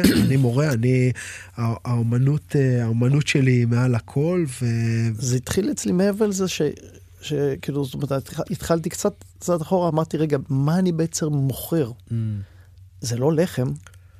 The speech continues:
Speaker 2: אנשים יכולים לחיות בלי זה. ואז הבנתי, "אוקיי, רגע, אז בוא נזקק, מה אני, מה, מה אני בעצם מוכר?" אז אני הבנתי שאני, למעשה,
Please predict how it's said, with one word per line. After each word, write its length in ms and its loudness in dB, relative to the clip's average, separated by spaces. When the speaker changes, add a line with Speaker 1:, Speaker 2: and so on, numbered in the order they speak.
Speaker 2:
אנשים 320 -4
יכולים 320 -2
לחיות 380 -2
בלי 180 0
זה. 200 -4
ואז 1040 -4
הבנתי, 340 -2
"אוקיי, 300 0
רגע, 220 0
אז 100 -2
בוא 180 0
נזקק, 440 -2
מה 180 2
אני, 160 2
מה, 160 0
מה 160 2
אני 140 2
בעצם 360 0
מוכר?" 420 -4
אז 220 -6
אני 160 0
הבנתי 320 -2
שאני, 260 -6
למעשה, 460 -2